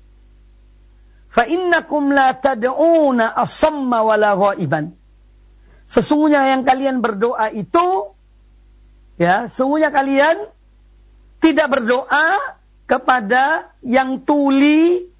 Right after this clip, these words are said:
dan yang ghaib. Innahu ma'akum. Tapi sungguhnya dia, Allah Ta'ala, bersama kalian. Innahu sami'un qarib. Sungguhnya dia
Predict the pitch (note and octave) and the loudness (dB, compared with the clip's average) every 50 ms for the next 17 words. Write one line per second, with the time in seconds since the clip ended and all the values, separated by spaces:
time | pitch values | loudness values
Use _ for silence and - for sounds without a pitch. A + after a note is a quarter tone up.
0 | _ _ _ A#3 B3 C4+ C#4 C4+ C4+ C4+ C4 C4 B3 G3+ F3 A3 B3 A3+ A#3 G3+ | _ _ _ 0 0 0 0 -4 -2 -2 -2 -2 -2 -2 -2 -4 -2 -2 -4 -4
1 | E3 - _ - _ _ _ - _ _ _ _ _ _ _ _ _ _ _ _ | -6 -6 _ -20 _ _ _ -20 _ _ _ _ _ _ _ _ _ _ _ _
2 | _ _ _ _ _ - - _ _ _ - - - - - - - _ _ - | _ _ _ _ _ -20 -20 _ _ _ -20 -20 -20 -20 -20 -20 -20 _ _ -20
3 | _ - - - - - - - D4+ D#4 D#4 D4+ C#4 A3 C4+ C4+ C4 C#4 - G#3+ | _ -20 -20 -20 -20 -16 -2 0 2 2 4 2 2 2 0 0 -2 -2 -2 -4
4 | G#3+ - - F3+ D#3 C#3 - _ _ _ _ _ _ _ _ - _ _ _ _ | -6 -4 -6 -8 -8 -8 -14 _ _ _ _ _ _ _ _ -20 _ _ _ _
5 | _ _ _ _ _ _ _ _ _ _ _ _ - - _ _ _ _ - - | _ _ _ _ _ _ _ _ _ _ _ _ -20 -20 _ _ _ _ -20 -20
6 | - - - - G3 F#3+ G3 - B3+ C#4 C#4+ E4 E4+ E4 D#4+ C4+ F3+ A3 F4 F4 | -20 -20 -4 -2 -2 -2 0 0 0 2 2 2 2 2 0 0 0 0 0 0
7 | E4 - C4 C#4+ D4+ C#4+ C4+ - D#4 D4+ D4+ D4 B3+ C4 F3+ C#4 C#4 C#4 C4+ C#4 | 2 0 0 0 0 -2 0 0 -2 0 0 0 -2 -2 -4 -2 -2 -2 0 -2
8 | C#4+ C#4+ D4 B3+ F#3 - - _ _ _ _ _ _ _ _ _ _ _ _ _ | -2 0 0 -2 -2 -4 -6 _ _ _ _ _ _ _ _ _ _ _ _ _
9 | _ _ _ _ _ _ _ _ _ _ B3+ D4 D4+ D4+ C#4+ C4 C4+ B3+ - - | _ _ _ _ _ _ _ _ _ _ 0 2 2 2 0 0 -2 -4 -4 -4
10 | C4 C4+ D4 C#4 C#4 B3+ A#3+ A3+ - - A#3 A#3+ C4+ C4+ A#3+ F#3 E3+ - _ _ | -2 -2 -2 -2 -2 -4 -4 -4 -2 -2 -2 -2 -2 -2 -6 -8 -10 -14 _ _
11 | _ _ _ _ _ _ _ _ _ _ _ _ _ _ _ - - B3+ C4 C4 | _ _ _ _ _ _ _ _ _ _ _ _ _ _ _ -2 -2 0 2 2
12 | B3 A#3+ A#3 G#3+ F#3 B3 B3+ B3 A3+ G#3+ G#3 G3+ - - | 2 0 0 0 0 0 2 2 2 2 2 -2 -4 -8